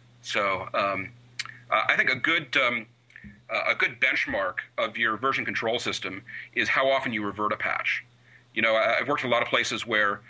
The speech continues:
people are sort of terrified to revert patches, and they, they never do it. And I think, um, i-, if you're in that mode, you're not really using your version control. You're, you're really just using kind of a, a, a fancy backup system almost. Um,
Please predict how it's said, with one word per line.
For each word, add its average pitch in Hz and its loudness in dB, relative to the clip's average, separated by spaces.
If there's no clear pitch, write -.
people 127 -2
are 104 2
sort - -2
of 92 -2
terrified 107 2
to 92 -4
revert 95 -2
patches, 90 -2
and 87 -6
they, 101 0
they 101 2
never 107 0
do 101 -2
it. 87 -2
And 104 2
I 104 2
think, 113 0
um, 98 2
i-, 120 2
if 127 0
you're 143 4
in 143 0
that 123 0
mode, 127 2
you're 113 4
not 113 0
really 123 -2
using 104 -4
your 101 -4
version 113 -4
control. 92 -8
You're, 95 -8
you're 98 -6
really 101 -4
just - -8
using 101 -8
kind 98 -4
of 90 -8
a, - -12
a, - -2
a - -6
fancy 107 0
backup - -2
system 82 -10
almost. 80 -14
Um, 95 -10